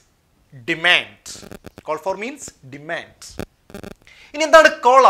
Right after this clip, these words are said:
out? call out എന്ന് പറഞ്ഞാൽ to tell somebody for help. നമ്മൾ എന്തെങ്കിലും അപകടത്തിൽ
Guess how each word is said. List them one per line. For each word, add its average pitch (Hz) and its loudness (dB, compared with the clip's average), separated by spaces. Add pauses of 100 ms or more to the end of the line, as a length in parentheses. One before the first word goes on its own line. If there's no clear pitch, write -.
out? 220 -4 (1000)
call 285 8
out 254 2
എന്ന് 320 4
പറഞ്ഞാൽ 160 -2 (180)
to 233 -12 (220)
tell 233 2 (280)
somebody 202 -8
for 202 -8 (180)
help. 147 -8 (520)
നമ്മൾ 294 4
എന്തെങ്കിലും 240 -2 (120)
അപകടത്തിൽ 214 -4